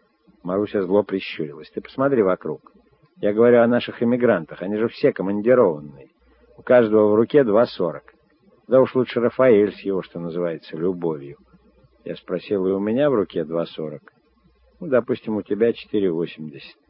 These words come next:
Кстати, я тебе должна за сигареты. Но у большинства два сорок. Есть тут один из черновиц, владелец гаража. Жена по медицинской части. Вместе зарабатывают тысяч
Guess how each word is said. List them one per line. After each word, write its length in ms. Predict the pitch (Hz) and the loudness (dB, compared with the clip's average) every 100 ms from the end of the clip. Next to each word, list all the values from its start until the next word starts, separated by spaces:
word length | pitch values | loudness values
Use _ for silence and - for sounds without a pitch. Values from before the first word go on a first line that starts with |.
| _ _ _ _ _ _ | _ _ _ _ _ _
Кстати, 380 | - 127 120 120 | 0 2 4 2
я 80 | |
тебе 160 | 107 110 | 2 2
должна 360 | 110 98 113 101 | 2 2 -2 -2
за 100 | 92 | -4
сигареты. 540 | 110 110 107 73 - _ _ _ _ _ _ _ - | -4 0 0 -2 -6 _ _ _ _ _ _ _ -4
Но 140 | 113 | -2
у 40 | 127 | 2
большинства 640 | 143 - 135 - 175 196 | 0 0 -6 0 2 4
два 220 | 110 139 | 4 2
сорок. 500 | - 101 92 85 _ _ _ _ _ _ - | 2 0 0 -2 _ _ _ _ _ _ -4
Есть 160 | 123 | -4
тут 160 | 131 120 | 0 2
один 280 | 117 117 110 | 2 2 0
из 60 | |
черновиц, 680 | - 127 110 123 117 90 - | 0 0 2 4 4 0 -4
владелец 420 | 92 95 95 87 | -4 0 -2 -2
гаража. 500 | 87 104 107 90 78 _ _ _ _ _ | -2 2 2 -2 -8 _ _ _ _ _
Жена 320 | - 101 127 135 | -6 0 0 2
по 80 | |
медицинской 640 | 117 95 82 - 127 - 110 | 0 -2 -6 -4 -4 -2 -4
части. 440 | - 82 78 - | -4 -6 -8 -12
Вместе 360 | 85 117 135 131 | -4 -4 -2 -2
зарабатывают 640 | 107 101 113 117 110 101 - | 0 2 2 0 0 0 -2
тысяч 220 | 110 | -10